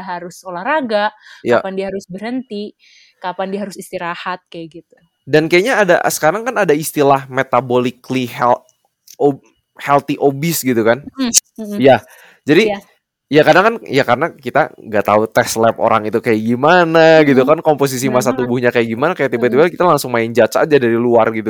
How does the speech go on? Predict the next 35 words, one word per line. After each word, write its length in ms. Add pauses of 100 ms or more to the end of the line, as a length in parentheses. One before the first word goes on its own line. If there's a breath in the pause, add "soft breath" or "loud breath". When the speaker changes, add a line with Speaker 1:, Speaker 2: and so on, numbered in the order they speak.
Speaker 2:
kan. 240
Speaker 1:
Iya, 240 (160)
padahal 320
banyak 320
orang 240
yang 0
sebenarnya 640
obesitas, 560
tapi 160
dia 160
sebenarnya 320
sehat, 400
itu 320
tuh, 240
itu 160
yang 80
masih 240
susah 320
konsepnya 480
di 160
tang-, 320
grasp 480
Speaker 2:
<laughs> 0
Speaker 1:
sama 320
orang 480
Indonesia 480
terutama 480
ya. 60 (260)
Speaker 2:
Right. 560
Ada 240
waktu 240
itu 80
aku 160
sempet 240
waktu, 720